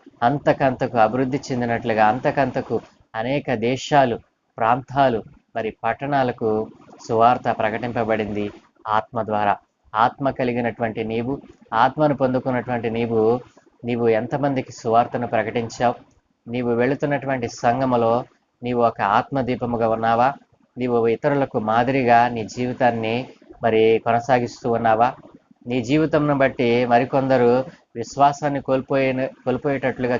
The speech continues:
చేస్తూ ఉన్నావా? నిన్ను నువ్వు పరీక్షించుకొని ఒక్క ప్రసంగము ద్వారా పట్టణమంతగా, మరి పట్టణమంతా కూడా కూడి వచ్చి దేవుని వాక్యాన్ని విందంటే ఎంత బలమైన కార్యం అక్కడ జరిగింది. అపోస్తుల ద్వారా జరిగినటువంటి గొప్ప కార్యము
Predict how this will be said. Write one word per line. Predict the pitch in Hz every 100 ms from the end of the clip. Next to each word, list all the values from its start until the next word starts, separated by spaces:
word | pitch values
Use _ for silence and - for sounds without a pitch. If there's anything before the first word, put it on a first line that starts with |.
| 120
చేస్తూ | 113 - 120
ఉన్నావా? | 117 113 110 113 - _ _
నిన్ను | 120 117 117
నువ్వు | 113 107
పరీక్షించుకొని | - 147 - 139 - 131 131 113 110 107 - - - 123
ఒక్క | 127 - 165
ప్రసంగము | 143 127 143 127 117
ద్వారా | 110 110 104 101 - _ _ -
పట్టణమంతగా, | 117 - 139 139 147 156 160 156 151 139
మరి | 120 120 117
పట్టణమంతా | 120 117 143 143 143 151 156
కూడా | 156 143 120 117 120 - _ _ -
కూడి | 139 147
వచ్చి | 131 - -
దేవుని | 110 117 120 120
వాక్యాన్ని | 117 - 123 113
విందంటే | 110 113 113 107 107 117 - - _ -
ఎంత | 117 131 143 117
బలమైన | 107 117 127 135 135
కార్యం | 127 120 110 113
అక్కడ | 107 110 107
జరిగింది. | 113 107 113 113 143 - _ _ _ 107
అపోస్తుల | 110 143 139 147 131 120
ద్వారా | 110 113 110 107 - _ _
జరిగినటువంటి | 123 117 120 113 113 107 104
గొప్ప | 107 131 180
కార్యము | 160 127 117 110 104